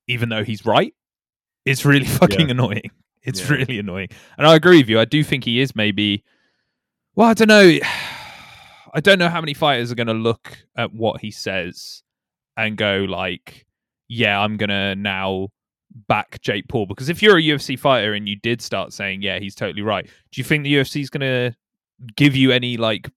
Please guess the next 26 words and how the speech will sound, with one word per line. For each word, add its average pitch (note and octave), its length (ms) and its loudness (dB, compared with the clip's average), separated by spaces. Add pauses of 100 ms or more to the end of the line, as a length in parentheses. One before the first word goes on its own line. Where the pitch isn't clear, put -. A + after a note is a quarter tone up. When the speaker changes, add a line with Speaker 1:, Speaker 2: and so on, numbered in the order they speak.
(100)
Speaker 1:
big A2+ 180 -4
names G#2+ 300 -6
to - 80 -20
fight F#2+ 260 -8
anymore? F2+ 380 -18 (680)
Speaker 2:
<laughs> - 160 -20
Probably A#2 340 -6
not. A2 320 -10 (140)
Speaker 1:
<laughs> - 640 -4
Exactly. - 1080 -6 (340)
So D#3 300 2 (320)
maybe E3+ 400 2
Marvin C#3+ 320 0
Vettori A#2+ 440 -2
does C3 240 -2
agree G2 300 -6
with F2+ 140 -8
him, G2 180 -14 (180)
but A2+ 220 0 (460)
at B2+ 100 -6
the A#2+ 60 -10
same A#2+ 260 -2
time, G#2 500 -2
he A2+ 120 -6
wants G2+ 580 -10
more G#2 600 -4